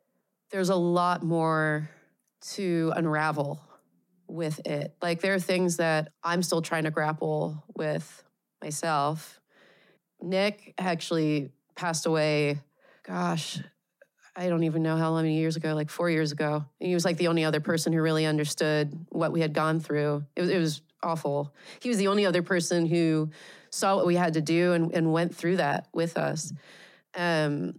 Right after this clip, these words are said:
and, he, you know, I had all this V R footage of us together. <laughs> you know? Like, I would be going and I would, and even being in World Tour again, I felt myself, like, I knew he was around there somewhere.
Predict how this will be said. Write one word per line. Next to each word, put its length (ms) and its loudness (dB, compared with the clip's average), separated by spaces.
and, 140 0
he, 300 -10
you 120 -2
know, 320 2
I 120 -2
had 200 2
all 140 2
this 420 0
V 160 -2
R 140 2
footage 580 0
of 120 0
us 200 0
together. 680 0
<laughs> 40 -10
you 100 -2
know? 240 0
Like, 440 0
I 100 2
would 200 0
be 140 0
going 380 4
and 100 2
I 100 4
would, 180 2
and 100 2
even 340 2
being 220 2
in 120 2
World 220 2
Tour 240 2
again, 360 0
I 160 0
felt 200 -2
myself, 420 0
like, 120 -2
I 100 0
knew 240 2
he 140 -2
was 160 0
around 300 0
there 160 0
somewhere. 580 -2